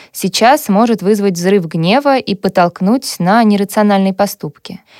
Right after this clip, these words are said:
Если вы видите у вашего близкого человека чрезмерную эмоциональную реакцию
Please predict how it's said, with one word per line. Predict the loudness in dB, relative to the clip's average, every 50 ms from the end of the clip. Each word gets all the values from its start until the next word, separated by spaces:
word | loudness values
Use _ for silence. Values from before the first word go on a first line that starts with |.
| -20 _ _
Если | -4 0 2 2 2 2 2 0 0
вы | 2 2 2
видите | 2 2 2 0 0 -2 -4 -2 -2 -2 -2 0
у | 0
вашего | 2 2 2 2 2 -2 -2 -2
близкого | 0 2 0 0 0 -2 -4 -4 -4
человека | -2 0 0 2 2 2 2 0 -2 -2 -6 -10
чрезмерную | -8 -6 -4 -4 -2 0 2 2 2 2 2 2 2 2
эмоциональную | 0 0 0 0 2 2 2 2 2 2 2
реакцию | 2 2 2 2 0 -4 -6 -2 0 0 0